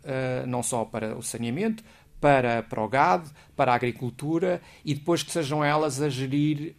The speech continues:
estes pontos de água, ahm, e para que, enfim, à volta daquela, daquelas zonas haja também acesso e,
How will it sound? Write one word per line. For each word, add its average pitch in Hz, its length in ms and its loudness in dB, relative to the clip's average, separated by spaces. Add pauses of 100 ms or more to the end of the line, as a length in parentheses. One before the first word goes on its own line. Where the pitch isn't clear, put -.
estes 147 340 0
pontos 143 360 -4
de 131 80 -2
água, 135 480 -2 (280)
ahm, 127 720 -6 (200)
e 127 440 -4
para 131 160 2
que, 139 480 -6
enfim, 107 320 -10 (220)
à 113 160 0
volta 131 560 4
daquela, 110 600 -2 (240)
daquelas 117 420 -2
zonas 131 680 0 (240)
haja 131 360 2
também 135 400 0
acesso 135 720 0
e, 151 300 -8